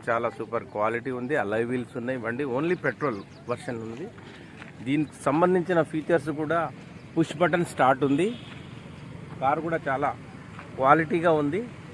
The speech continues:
అలాయ్ వీల్స్ ఉన్నాయి. తర్వాత రియర్ బ్యా-, మన బ్యాక్ కెమెరా కూడా, బ్యాక్ క్యామ్ కూడా ఉంది.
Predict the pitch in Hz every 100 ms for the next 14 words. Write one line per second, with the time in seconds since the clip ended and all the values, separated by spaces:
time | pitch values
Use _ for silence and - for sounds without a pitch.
0 | - - 123 143 165 160 156 - 165 208
1 | 226 - - - - - - 143 147 147
2 | 143 135 127 120 - - - - - -
3 | - 123 147 175 165 165 151 143 135 127
4 | 127 123 135 139 135 143 165 - 190 165
5 | - - - - - - - - - -
6 | - 147 160 170 160 165 165 127 143 -
7 | 156 147 160 165 165 160 196